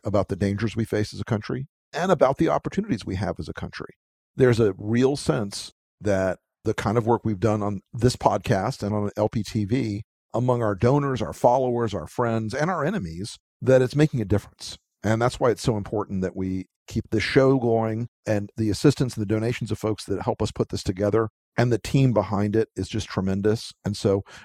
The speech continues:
we're really excited about this season. It's gonna be great. We're gonna keep having provocative and smart people on,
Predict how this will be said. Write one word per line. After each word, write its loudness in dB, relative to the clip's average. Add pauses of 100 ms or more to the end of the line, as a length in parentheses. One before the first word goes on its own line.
we're 6
really 8
excited 2
about -2
this -8
season. -14
It's -14
gonna 2
be 4
great. 2
We're -6
gonna -2
keep 2
having 0 (100)
provocative 2
and -6
smart -4
people 0
on, 0